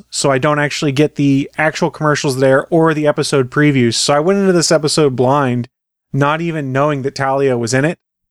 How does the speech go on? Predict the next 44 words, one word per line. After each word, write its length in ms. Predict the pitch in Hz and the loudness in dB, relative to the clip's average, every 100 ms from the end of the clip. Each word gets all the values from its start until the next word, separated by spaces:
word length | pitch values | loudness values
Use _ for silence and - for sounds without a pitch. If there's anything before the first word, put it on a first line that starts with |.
| _ _ | _ _
So 200 | - 170 | -2 0
when 160 | 160 180 | 2 0
she 220 | - 202 | 0 0
appeared, 540 | 160 - 240 196 151 | -2 0 0 2 0
and 260 | 175 196 160 | -8 -6 -2
I 80 | 165 | 0
don't 120 | 185 | 2
know 100 | 170 | 0
if 100 | 156 | 0
you 60 | 175 | 0
guys 200 | 156 143 | 0 0
saw 180 | 160 | -2
previews 420 | 143 160 151 143 135 | -2 -2 0 0 2
or 80 | |
not 260 | 131 135 139 | 0 0 -2
for 260 | - 127 127 | -2 0 0
it, 100 | - _ - - | -4 _ -12 -2
but 100 | 165 | 2
when 140 | 190 | 2
she 200 | 180 185 | 2 -2
appeared, 440 | 143 - 254 196 | -2 0 2 2
I 100 | 180 | 2
was 140 | 170 170 | 0 0
on 140 | 175 | -2
screen, 220 | - 202 | 0 0
like, 140 | 165 139 _ _ _ _ _ _ | 0 -2 _ _ _ _ _ _
"Holy 420 | - 185 156 120 | 0 0 0 -2
crap, 520 | 120 - - 180 127 - _ _ _ - | -4 -2 0 0 -4 -10 _ _ _ -4
it's 160 | 180 | -4
Talia. 640 | - 220 233 214 180 147 127 _ _ _ | 0 0 2 2 0 -2 -6 _ _ _
I 60 | - | 0
was 180 | 214 196 | 0 0
not 240 | 254 240 | 0 2
expecting 480 | 214 - 233 220 220 | 0 0 0 2 2
this." 180 | 170 147 | 2 0
And 80 | 170 | 2
it 40 | |
was 180 | 180 175 | 2 4
a 60 | |
legitimate 640 | 196 185 151 196 208 190 190 | 6 4 4 0 2 -4 -4
shocked 480 | - - 180 175 - | -2 0 0 -2 -2
moment, 320 | 165 180 139 | 0 0 2
which 240 | 147 - | 0 2
is 240 | 175 147 | 2 0